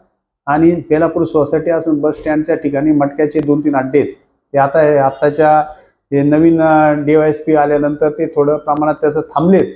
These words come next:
परंतु हे पोलीस कुठल्याही प्रकारच्या चुकीच्या पद्धतीने सर्व काम चाललेलं आहे. तर याच्यावर ह्या सह्यासहित या ठिकाणी असलेले सर्व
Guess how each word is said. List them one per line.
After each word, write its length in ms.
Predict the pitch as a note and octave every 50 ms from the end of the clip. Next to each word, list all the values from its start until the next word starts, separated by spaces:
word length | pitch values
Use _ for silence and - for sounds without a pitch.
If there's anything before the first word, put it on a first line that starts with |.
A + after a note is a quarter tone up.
| - _ _ _ _ _ _
परंतु 280 | D#3 D#3 E3+ E3 E3 E3
हे 120 | D#3 D3+
पोलीस 540 | D3 D3 D#3 D3+ D#3 D#3+ D#3 - - - - _ _ _ _ _ _ _ _ _
कुठल्याही 300 | D#3+ C#3+ D3 D#3 D#3 D3
प्रकारच्या 640 | D#3 D3+ C#3+ - D3+ C#3+ C#3+ D3+ D#3 D3+ D3+ D3 D3 - - - - - _ _ _ _ _ _ _
चुकीच्या 340 | E3 D#3 G3 F3 E3+ F3+ E3
पद्धतीने 600 | E3+ F3+ F3 D#3+ D#3+ D3+ D3 D3 E3+ F3+ F3+ E3
सर्व 320 | E3 - D3 D3+ D3+ D3
काम 240 | C#3 C#3+ C#3 C#3+ C#3
चाललेलं 340 | C#3+ D3 C#3 C#3 D3+ D#3 D3+
आहे. 160 | C#3 B2 A2+ A2 -
तर 380 | _ _ _ _ _ _ - D3
याच्यावर 400 | D#3 D#3 D3+ D3+ D#3+ E3 D#3+ D3
ह्या 160 | C#3+ C#3+ C#3
सह्यासहित 580 | C#3 - C3+ C3 D3 D3+ D3 D3+ D3 C#3+ C#3+ C#3+
या 120 | C#3+ C3+ C#3
ठिकाणी 380 | C3+ - C3+ - C#3+ C#3 D3+
असलेले 420 | D3 C#3+ C#3 - - D#3 D3 D3+ D3
सर्व 440 | - - E3+ F#3 F#3+ F3+ C3+ -